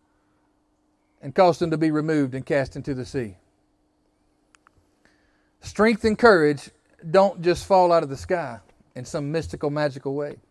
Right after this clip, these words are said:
Now, God can do what he wants. He can certainly empower you however he wants to. But what he wants for us as his people to learn to haggah, learn to meditate on his word, and draw strength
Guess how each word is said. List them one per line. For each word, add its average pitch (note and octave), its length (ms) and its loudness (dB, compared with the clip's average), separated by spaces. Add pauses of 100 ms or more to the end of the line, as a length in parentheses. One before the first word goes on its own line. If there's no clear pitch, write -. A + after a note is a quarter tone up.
(1000)
Now, F#3 100 2
God G#3 240 6
can F3+ 160 2
do F3+ 100 6
what E3+ 140 2
he D3+ 80 0
wants. E3+ 400 -2 (680)
He F#3+ 100 -2
can F3 100 -2
certainly E3 340 0
empower E3+ 380 2
you D3+ 120 0
however D#3+ 280 -2
he D3+ 80 -6
wants E3 260 -6
to. - 220 -16 (1500)
But F#3 80 4
what G3+ 160 8
he G#3 80 4
wants G#3+ 260 4
for G3 120 4
us F#3 160 4
as D#3+ 100 -2
his D3+ 140 -6
people F3 480 2
to F3+ 120 -2
learn F#3 360 4
to F3+ 140 -2
haggah, E3+ 560 2 (560)
learn F#3+ 260 4
to F#3 120 2
meditate G#3+ 420 4
on F3+ 100 0
his D3+ 120 -4
word, D#3+ 200 2
and F3 200 -4
draw F#3+ 200 6
strength - 680 -2